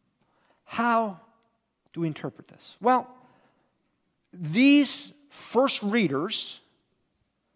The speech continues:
were being challenged. Their allegiance was being challenged. And this vision is instruction on how to live until Jesus returns. Well, that has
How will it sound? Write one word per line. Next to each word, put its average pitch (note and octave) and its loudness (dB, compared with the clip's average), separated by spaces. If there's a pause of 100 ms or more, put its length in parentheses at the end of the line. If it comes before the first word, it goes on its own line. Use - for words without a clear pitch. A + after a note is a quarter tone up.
(240)
were F#3 6
being G3+ 4
challenged. D3+ 0
Their E3+ 4
allegiance F#3+ -2 (300)
was D3+ -8
being D#3 -4
challenged. - -14 (1800)
And F3+ 4
this A#3 2
vision F#3 4 (1300)
is G3 8
instruction G#3 2 (440)
on E3 4
how A#3+ 6
to B3+ 6
live F3+ 4 (140)
until F#3+ -4
Jesus E3+ -4
returns. - -6 (1200)
Well, F#3+ -2
that C#3 2
has C3+ -4